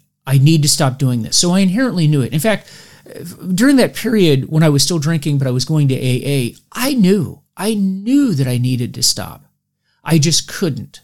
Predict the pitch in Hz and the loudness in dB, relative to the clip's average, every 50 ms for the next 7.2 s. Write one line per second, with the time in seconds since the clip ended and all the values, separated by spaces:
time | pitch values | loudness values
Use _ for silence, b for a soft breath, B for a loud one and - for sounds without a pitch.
0 | _ _ - 143 135 - 151 139 123 131 139 127 127 - 135 113 113 113 - - | _ _ -14 -10 -6 -2 -2 0 0 0 0 -2 -2 -4 -6 -8 -8 -8 -8 -4
1 | 139 143 135 139 147 135 - - - 151 131 143 135 - - 180 - 131 113 - | -2 0 0 0 0 -2 -4 -4 -4 -4 -2 -2 -2 -4 -4 -6 -6 -6 -6 -6
2 | 151 151 156 160 160 165 151 143 B B B B B B B 139 139 156 147 131 | -4 -2 -2 0 0 0 -2 -4 B B B B B B B 0 2 2 4 2
3 | 110 - 127 127 139 147 143 147 143 156 139 139 160 151 143 147 135 120 - - | 2 0 0 2 2 2 2 0 -2 -2 -2 -2 -2 -4 -6 -6 -10 -10 -8 -6
4 | 165 165 - - - 139 123 123 117 123 - - 147 143 143 143 135 139 131 127 | -6 -4 -4 -4 -4 -6 -6 -4 -6 -6 -8 -6 -4 -2 -2 -2 -2 -4 -6 -10
5 | 127 - - 139 123 131 139 B B B B B B 143 131 139 175 180 185 175 | -12 -10 -8 -6 -6 -6 -8 B B B B B B -2 -2 0 0 -2 0 0
6 | 185 160 165 160 139 147 151 147 147 147 143 139 131 120 127 127 135 143 151 151 | -2 -2 -2 -2 -2 0 0 0 0 0 0 0 -2 -2 -2 0 0 0 0 2
7 | 139 135 127 | 2 0 0